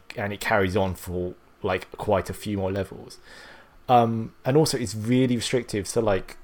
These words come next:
because it's turn, it's turn-based. There's no time. There's no time pressure. You can take as much time to think about what your next move's gonna be.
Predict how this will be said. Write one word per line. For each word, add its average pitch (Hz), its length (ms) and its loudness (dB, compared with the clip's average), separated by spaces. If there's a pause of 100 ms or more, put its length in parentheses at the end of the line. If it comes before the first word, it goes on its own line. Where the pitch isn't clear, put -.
(640)
because 139 280 4
it's 131 120 -4
turn, 147 460 4
it's 120 280 -4
turn-based. 117 680 0 (240)
There's 180 120 6
no 233 100 10
time. 98 340 8
There's 113 120 -2
no 151 80 2
time 127 240 0
pressure. 92 180 -4
You 104 60 -6
can 107 100 -8
take - 160 -2
as 190 100 -6
much 113 160 -4
time 110 200 -2
to - 80 -14
think 110 260 -2
about 107 180 2
what 95 80 -10
your 104 80 -6
next 101 140 -8
move's 117 180 -4
gonna 87 180 -8
be. - 260 -18